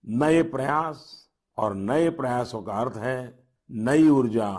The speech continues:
और नया जोश। यही कारण है कि अलग-अलग राज्यों और क्षेत्रों में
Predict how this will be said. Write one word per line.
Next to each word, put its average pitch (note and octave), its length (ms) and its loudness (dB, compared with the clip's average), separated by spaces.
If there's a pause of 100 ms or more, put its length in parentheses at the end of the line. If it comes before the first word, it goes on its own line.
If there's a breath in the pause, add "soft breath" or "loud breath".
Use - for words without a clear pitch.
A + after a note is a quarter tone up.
(580)
और A#2+ 100 -8
नया G#2 380 -6
जोश। F2 420 -10 (840)
यही A2+ 400 2
कारण E3 360 0
है D3 420 -12 (300)
कि D3+ 80 -2
अलग-अलग F#3 760 2
राज्यों B2 520 0
और B2+ 160 -4
क्षेत्रों B2+ 500 -4
में E2+ 340 -16